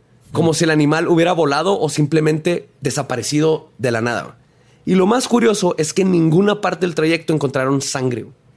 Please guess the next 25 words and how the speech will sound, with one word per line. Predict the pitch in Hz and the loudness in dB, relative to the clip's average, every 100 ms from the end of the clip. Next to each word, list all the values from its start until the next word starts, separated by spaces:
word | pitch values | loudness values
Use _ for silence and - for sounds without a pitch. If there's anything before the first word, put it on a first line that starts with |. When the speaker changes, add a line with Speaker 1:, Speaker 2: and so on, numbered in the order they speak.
| _ | _
Speaker 2:
Ok. | 113 117 123 123 131 196 233 127 _ _ _ _ | -12 -10 -6 -4 -4 -4 -8 -14 _ _ _ _
Speaker 1:
Cuando | - 196 190 | 0 2 2
estaba | - 196 220 277 - | 0 -2 0 -2 -4
anoche-, | 165 160 - - | -4 -2 -2 -2
como | 170 151 | 0 0
estaba | 190 214 | 0 0
anocheciendo, | 247 - 185 240 214 190 | 0 0 0 2 2 0
decidieron | - 165 151 165 | 0 0 0 2
regresar | 165 139 165 | 0 0 0
a | 185 | 0
la | 180 | -2
casa | 190 185 190 | -4 0 0
del, | 190 190 - | 0 -4 -4
al, | 139 131 123 120 | -2 0 -2 -4
del | 135 143 | -4 -2
rancho | 202 190 175 160 _ _ - | -2 0 -2 -4 _ _ -2
y | 165 | -2
Tom | 127 202 220 | 2 2 0
Speaker 2:
Mm. | - | -4
Speaker 1:
solo | - 190 196 | -4 0 2
le | 180 | 2
dijo | 160 160 | 2 0
a | 185 | -2
su | 160 | 0
hijo | 156 147 156 131 | 0 2 0 0